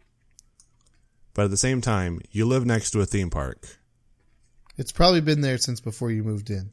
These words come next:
Speaker 1: Exactly. It's gonna be loud. So do you, are you having any ideas?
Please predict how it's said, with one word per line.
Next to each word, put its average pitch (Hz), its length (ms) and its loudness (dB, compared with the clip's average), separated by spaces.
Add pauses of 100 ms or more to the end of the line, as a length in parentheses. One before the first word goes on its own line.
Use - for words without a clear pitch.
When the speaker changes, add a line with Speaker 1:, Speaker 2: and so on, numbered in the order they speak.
Speaker 1:
Exactly. 92 800 -2
It's 87 180 -4
gonna 90 220 -2
be 76 100 -4
loud. 55 360 -10 (4000)
So - 180 -2
do 87 120 0
you, 110 120 2
are 104 80 0
you 104 120 2
having 107 260 2
any 104 220 2
ideas? 113 560 2